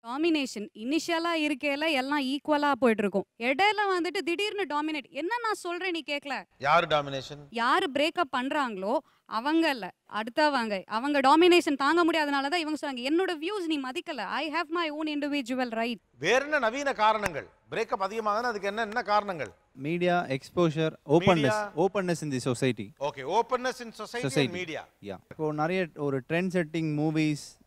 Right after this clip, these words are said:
Speaker 2: ஆ.
Speaker 3: நிறைய சீரியல்ஸ்,
Speaker 2: ஆ.
Speaker 3: அதுக்கப்புறமா எல்லாத்துலயுமே வந்து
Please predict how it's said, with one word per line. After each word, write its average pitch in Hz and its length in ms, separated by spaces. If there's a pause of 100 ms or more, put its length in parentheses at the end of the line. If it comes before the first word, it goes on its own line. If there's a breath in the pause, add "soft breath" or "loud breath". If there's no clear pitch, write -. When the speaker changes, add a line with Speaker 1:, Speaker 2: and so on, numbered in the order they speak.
(200)
Speaker 2:
ஆ. 147 200
Speaker 3:
நிறைய 151 280 (100)
சீரியல்ஸ், 147 540
Speaker 2:
ஆ. 143 340 (240)
Speaker 3:
அதுக்கப்புறமா 127 320
எல்லாத்துலயுமே 175 600
வந்து 175 260